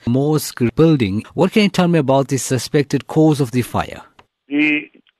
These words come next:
Speaker 2: fire has not been established, the cause of the fire.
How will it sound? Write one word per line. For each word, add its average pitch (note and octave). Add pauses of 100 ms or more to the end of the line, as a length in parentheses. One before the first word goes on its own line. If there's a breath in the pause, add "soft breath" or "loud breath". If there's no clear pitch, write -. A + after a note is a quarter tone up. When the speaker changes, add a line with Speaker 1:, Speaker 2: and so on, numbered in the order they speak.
(100)
Speaker 2:
fire F3+ (240)
has B2+ (100)
not G#2
been A2
established, G#2+ (120)
the E2+
cause A2+
of F2
the E2
fire. G#2+